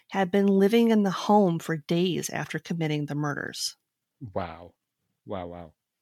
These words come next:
Speaker 1: The postman noted that all of the mail that he had de-, that he had delivered from Saturday, April first through Tuesday, April fourth, had not been touched and was found right where he'd left it.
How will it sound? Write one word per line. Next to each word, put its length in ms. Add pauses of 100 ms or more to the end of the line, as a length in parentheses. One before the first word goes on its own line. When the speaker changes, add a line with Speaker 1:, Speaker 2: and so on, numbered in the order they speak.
(480)
Speaker 1:
The 100
postman 760
noted 320
that 200
all 200
of 120
the 100
mail 340
that 140
he 220
had 100
de-, 140 (600)
that 120
he 100
had 100
delivered 420
from 200
Saturday, 600
April 280
first 500 (380)
through 140
Tuesday, 540
April 280
fourth, 540 (380)
had 180
not 280
been 180
touched 480 (380)
and 140
was 160
found 400
right 240
where 140
he'd 180
left 300
it. 180